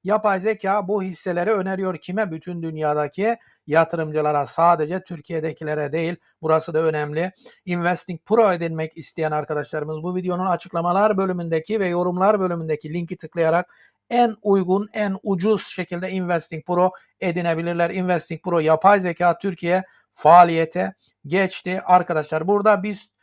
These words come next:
yüzü, e, geride bırakın stratejisi vardı. Öte yandan enflasyonu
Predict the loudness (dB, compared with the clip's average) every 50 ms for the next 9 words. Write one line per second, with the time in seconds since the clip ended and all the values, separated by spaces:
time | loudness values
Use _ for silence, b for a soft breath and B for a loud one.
0 | _ _ -6 -4 -4 0 2 2 2 2 -2 -8 -10 -8 -6 -2 -2 0 2 6
1 | 6 6 6 6 4 2 2 0 -4 -6 -6 -14 -18 -10 -4 -2 -2 -2 -2 -4
2 | -6 -8 -8 -6 -2 2 4 4 4 4 2 -2 -4 -4 -6 -4 -2 -2 -2 0
3 | 0 -2 -4 -4 -4 -4 -4 -2 0 2 2 2 0 -2 -4 -2 -2 -2 -4